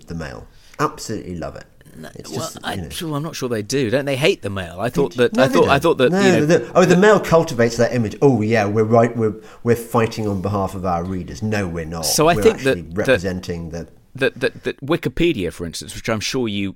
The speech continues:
Speaker 2: you would accept as a kind of, um, regime-controlled, um, uh, encyclopedia, um,
Speaker 1: Yeah, yeah.
Speaker 2: they, they won't allow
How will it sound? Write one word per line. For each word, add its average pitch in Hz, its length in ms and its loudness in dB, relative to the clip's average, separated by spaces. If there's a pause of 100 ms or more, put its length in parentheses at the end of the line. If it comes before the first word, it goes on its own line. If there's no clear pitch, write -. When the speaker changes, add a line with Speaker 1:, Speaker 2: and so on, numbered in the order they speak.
Speaker 2:
you 101 200 -4
would 90 120 -4
accept - 580 -4
as 92 120 -8
a 92 60 -6
kind 90 320 -8
of, 85 300 -6
um, 87 320 -4 (440)
regime-controlled, 98 2750 -4 (420)
um, 87 520 -6 (140)
uh, 87 300 -4 (160)
encyclopedia, 101 920 -4 (440)
um, 107 340 2
Speaker 1:
Yeah, 104 120 2
yeah. 85 60 -2
Speaker 2:
they, 127 160 4
they 135 240 2
won't 139 380 2
allow 113 720 -2